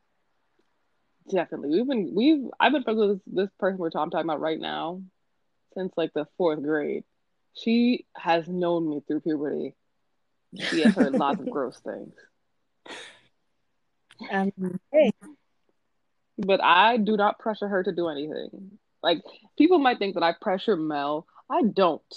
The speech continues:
Speaker 1: I just explain things in detail and give options. I do not pressure Mel. This is why I have a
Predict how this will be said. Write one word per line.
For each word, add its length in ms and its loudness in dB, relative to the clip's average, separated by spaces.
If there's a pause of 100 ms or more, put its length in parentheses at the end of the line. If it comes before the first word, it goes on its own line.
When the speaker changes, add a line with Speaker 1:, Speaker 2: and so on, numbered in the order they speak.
(360)
Speaker 1:
I 120 2
just 120 0
explain 440 0
things 200 0
in 140 0
detail 460 0
and 200 -4
give 140 0
options. 680 -2 (440)
I 140 4
do 100 0
not 160 0
pressure 280 -8
Mel. 280 -10 (600)
This 120 -2
is 80 -10
why 520 4
I 160 6
have 120 -2
a 100 -4